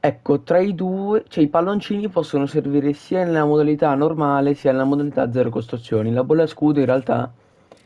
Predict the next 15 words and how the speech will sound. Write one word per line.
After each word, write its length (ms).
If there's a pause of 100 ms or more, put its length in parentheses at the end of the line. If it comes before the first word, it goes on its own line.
(1120)
pure 440
può 120
servire 380
in 80
tutte 220
e 60
due, 300
però 280
principalmente 760
serve 400
nella 240
modalità 500
zero 200
costruzioni, 580
perché 340